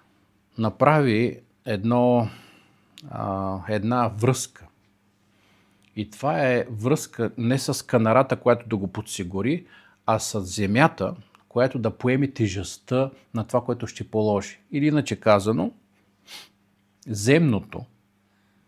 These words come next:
стана част от това, което гради. Нека да го обясня по този начин. Казва се, че положи къщата на земята, а, само да погледна къде беше, Колосяни, трета глава, втори стих, казва: „Мислете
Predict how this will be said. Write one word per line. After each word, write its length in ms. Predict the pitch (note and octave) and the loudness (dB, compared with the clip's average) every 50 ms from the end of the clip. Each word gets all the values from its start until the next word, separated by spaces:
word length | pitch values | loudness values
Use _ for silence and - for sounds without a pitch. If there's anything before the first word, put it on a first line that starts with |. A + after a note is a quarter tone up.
| _ _ - | _ _ -18
стана 440 | - - - C3+ B2+ B2 A2+ G#2+ - | -10 0 2 2 4 4 2 0 -2
част 680 | - - C3 A#2+ C3 C3+ - - _ _ - - _ _ _ _ _ _ _ _ _ _ _ _ _ _ _ _ _ _ _ _ - | -2 0 2 2 2 2 -2 -10 _ _ -20 -20 _ _ _ _ _ _ _ _ _ _ _ _ _ _ _ _ _ _ _ _ -12
от 120 | A2+ A2+ | -10 -6
това, 160 | - B2+ A2+ | -2 -2 -2
което 260 | - - A2 - - G#2+ | -2 -4 -8 -6 -6 -8
гради. 420 | G2+ A2 G#2 F#2+ F2 E2 - - _ _ _ _ _ _ _ _ _ _ _ _ _ - - | -8 -6 -8 -8 -8 -10 -14 -16 _ _ _ _ _ _ _ _ _ _ _ _ _ -12 -10
Нека 200 | A2+ A2 A#2+ G#2 | -8 -6 -4 -4
да 80 | G2+ | -4
го 120 | F#2+ G2 G2 | -4 -4 -6
обясня 320 | F#2+ G2+ - - G2+ G2 | -6 -6 -8 -8 -10 -10
по 120 | - - G2+ | -10 -10 -8
този 260 | - G#2+ G2 F#2 F2+ | -6 -4 -4 -4 -4
начин. 360 | E2+ D#2 D2 - - - F2 - | -6 -8 -10 -12 -14 -16 -10 -2
Казва 260 | - C#3+ D3+ F3 E3 | 2 2 4 2 2
се, 180 | - - D3 - | -2 -6 -8 -6
че 200 | - - - - | -8 -10 -8 -6
положи 500 | A2+ G#2+ A2+ B2 C#3+ D3 B2+ B2 G#2 - | -4 -2 0 2 2 2 0 -2 -6 -2
къщата 440 | - C#3+ C3+ - C3+ A2+ - - | -2 -4 -2 -4 -8 -12 -6 -4
на 120 | A2 G#2 G2 | -4 -4 -2
земята, 600 | - - F#2+ F#2+ A2+ C3+ C#3+ C#3 - G#2 G#2+ - - - - - - - - - - - - - - _ _ _ _ _ _ _ _ _ - | -4 -4 -4 -2 0 0 0 0 -2 -6 -6 -6 -8 -18 -20 -20 -20 -20 -20 -20 -20 -20 -20 -20 -20 _ _ _ _ _ _ _ _ _ -4
а, 400 | - G2+ G#2 G#2 G#2 G2+ G2 G2 G2 - - _ _ _ _ _ _ _ _ | 0 2 4 4 4 4 2 0 -4 -10 -16 _ _ _ _ _ _ _ _
само 260 | - - - F#2 F#2+ | -8 -6 -4 -4 -2
да 140 | F#2+ G2+ - | -4 -6 -6
погледна 380 | - G2 G2 G2+ G#2 G2 G2 F#2 | -6 -4 0 0 0 0 0 -4
къде 280 | - G2 F#2 G2 G2 | -4 -6 -4 -2 -2
беше, 280 | F2+ G2+ G2+ - - - | 0 0 -2 -2 -2 -6
Колосяни, 600 | - A2+ G#2 G2+ G2 - - C3+ C3+ C3+ A#2+ - | -2 -2 0 0 0 2 4 6 6 6 4 4
трета 280 | - C3+ C3+ C3+ B2+ A2 | 4 2 2 2 0 0
глава, 280 | A2 A2 A2+ A#2 A2+ | 2 4 6 4 4
втори 340 | A2+ - - B2 A#2+ A#2+ A2+ | 2 2 0 2 2 2 0
стих, 260 | - - - B2 - | -4 -6 -8 -8 -8
казва: 360 | - - C3 C3 A#2 B2 A#2+ | -4 -2 0 0 0 -2 -4
„Мислете 680 | G#2 G#2 G2+ - - B2 C#3 E3 E3 - - A#2 A2+ G#2+ | -2 -4 -6 -6 -2 -2 -2 -2 -2 0 0 0 0 0